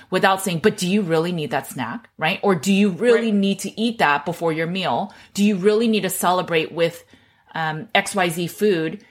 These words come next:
Speaker 1: Because are you really feeling better ever since having that one reward food? And the only way you could challenge the beliefs is even knowing where your beliefs are.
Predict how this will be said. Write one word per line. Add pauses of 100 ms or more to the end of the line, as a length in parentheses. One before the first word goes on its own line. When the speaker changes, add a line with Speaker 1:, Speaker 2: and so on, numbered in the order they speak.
Speaker 1:
Because
are
you
really
feeling
better (320)
ever
since
having
that
one
reward
food? (180)
And
the
only
way
you
could
challenge
the
beliefs
is
even
knowing (340)
where
your
beliefs
are.